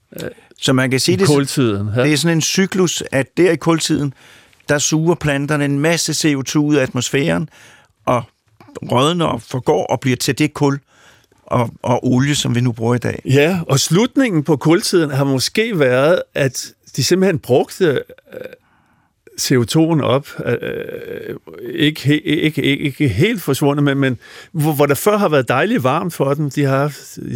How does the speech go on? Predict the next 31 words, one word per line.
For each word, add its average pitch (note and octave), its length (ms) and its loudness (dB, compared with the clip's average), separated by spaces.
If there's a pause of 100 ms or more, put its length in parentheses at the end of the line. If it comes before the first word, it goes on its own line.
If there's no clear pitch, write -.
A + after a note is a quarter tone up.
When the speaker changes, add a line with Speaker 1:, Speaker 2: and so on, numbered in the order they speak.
(140)
Speaker 1:
hvad, A#2+ 120 0
hvad B2 160 0
de B2+ 140 -6
selv, F3 200 2
det - 640 -10
har C3+ 80 -2
sikkert D#3 340 0
været C#3 220 4
en A#2 120 -4
vækst, - 380 -4
drivhuseffekt, C#3 920 -2
dengang, C3+ 320 0
hvor B2 100 -4
der A#2 80 -4
var A2+ 80 -2
fem C#3 240 -4
procent B2 520 -6 (220)
kuldioxid. C3 540 -2
Det - 440 -8
har C#3+ 80 6
været C#3 160 4
dejligt D#3 300 2
varmt, E3 340 -2
og, B2+ 160 2 (200)
og, A2+ 360 0
og A2 180 -4
det B2+ 80 0
har A#2+ 60 -2
været A2+ 180 -2
fugtigt, D3+ 680 -2
og G#2 300 -2